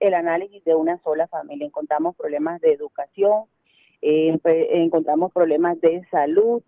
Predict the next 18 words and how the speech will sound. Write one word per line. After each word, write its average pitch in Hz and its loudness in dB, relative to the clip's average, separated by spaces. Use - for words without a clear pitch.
el 190 2
problema 180 2
más, 185 0
más 349 2
significativo 190 -2
o 170 0
que 175 0
más 165 0
resalta 190 0
la 180 0
ciudadanía 170 0
es 165 -8
la 160 2
falta 160 0
de 180 0
oportunidad 151 -2
de 170 0
empleo 190 0